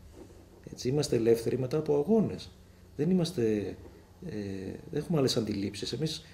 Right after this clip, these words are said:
μάθαμε να αγωνιζόμαστε, να παλεύουμε για την ελευθερία. Οι Έλληνες είμαστε καταρχήν ελεύθεροι. Αυτή την ελευθερία πρέπει να προασπίσουμε σήμερα. Η ελευθερία σημαίνει και αξιοπρέπεια. Σημαίνει και τιμή, σημαίνει και ελπίδα και προοπτική.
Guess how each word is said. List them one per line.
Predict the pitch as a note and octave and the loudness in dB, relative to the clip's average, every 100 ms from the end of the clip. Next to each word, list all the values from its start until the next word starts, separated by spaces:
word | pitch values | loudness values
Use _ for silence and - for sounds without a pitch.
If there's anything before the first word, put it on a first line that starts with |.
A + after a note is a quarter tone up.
| - - | -14 -6
μάθαμε | C#3+ D#3+ D#3+ | -2 2 2
να | |
αγωνιζόμαστε, | D3 C#3 C3+ G#3 F3 B2+ | 2 2 4 4 4 2
να | A#2 | 0
παλεύουμε | B2 D#3+ G3 | 2 4 6
για | F3+ | 4
την | B2 | 2
ελευθερία. | G#2+ G2+ G#2+ G#2 F#2+ - - - - - - | -2 -4 -4 -4 -6 -8 -16 -20 -20 -20 -10
Οι | - | 0
Έλληνες | A#2+ C3+ D3 | 2 2 0
είμαστε | E3 E3 | -2 0
καταρχήν | - - F3 | -2 0 0
ελεύθεροι. | F3 G#3+ - - - - - - - - | 4 6 4 0 -8 -12 -20 -20 -16 -6
Αυτή | - | 2
την | E3+ | 4
ελευθερία | F3+ D#3 G#3 G3+ | 6 8 10 10
πρέπει | C#3+ B2 | 8 4
να | A#2+ | 2
προασπίσουμε | A#2 A2+ G#2+ - G#2 A2 G2+ | 2 0 0 -2 -2 -4 -4
σήμερα. | G2+ G#2 G2+ - - - - - - - - | -4 -2 -4 -6 -14 -20 -20 -20 -20 -10 0
Η | |
ελευθερία | A#2 A2 B2 D#3 F3 G3+ - - | 0 4 6 8 8 4 -4 -10
σημαίνει | - C3 E3+ | -2 2 2
και | E3+ | 2
αξιοπρέπεια. | - D#3+ G3 A3+ - G2 - - - - - - - | 2 2 8 8 8 0 -8 -16 -20 -20 -20 -20 -6
Σημαίνει | - A2 C3 D3 | -4 0 0 0
και | D#3+ | 0
τιμή, | F3+ F#3+ G#3+ G#2+ | 4 8 8 6
σημαίνει | - - A#2+ D#3+ | 0 -2 0 0
και | E3 | 2
ελπίδα | E3 - G#3 E3 | 0 2 2 2
και | D#3+ | 0
προοπτική. | D#3 D#3 - E3+ G#3 G2 | -2 -2 -4 -4 -2 -2